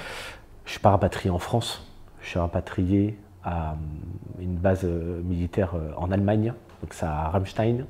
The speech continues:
Je passe, euh, sept heures de, de vol avec mon fixateur externe, euh, qui se coince dans la civière en fer pendant tout le long du trajet,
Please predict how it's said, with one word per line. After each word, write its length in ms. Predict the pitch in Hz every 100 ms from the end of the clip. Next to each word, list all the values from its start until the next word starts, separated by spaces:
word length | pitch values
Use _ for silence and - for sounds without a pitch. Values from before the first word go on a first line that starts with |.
| - - - - - - - - - - - - - -
Je 160 | 95 92
passe, 420 | 90 107 107 - 78 - - - - - 90
euh, 80 | 82 - - 64 - 57 55 52 58 - -
sept 480 | - - 95 - 107
heures 180 | 101
de, 420 | 92 85 80 87 87 -
de 160 | 92
vol 380 | 98 101 101 92 78 - - - - - - - - - -
avec 160 | -
mon 120 | 92
fixateur 560 | 82 - 98 101 90 101
externe, 500 | 95 - 113 98 78 - - - - - - - -
euh, 220 | 87 80
qui 180 | 78 -
se 100 | -
coince 540 | - 117 107 - - -
dans 80 | 92
la 100 | 90
civière 640 | - 90 101 92 - -
en 80 | -
fer 440 | - - 92 - - - - - - -
pendant 220 | - 87
tout 140 | 92 101
le 80 | 101
long 100 | 98
du 120 | 92
trajet, 360 | - 92 98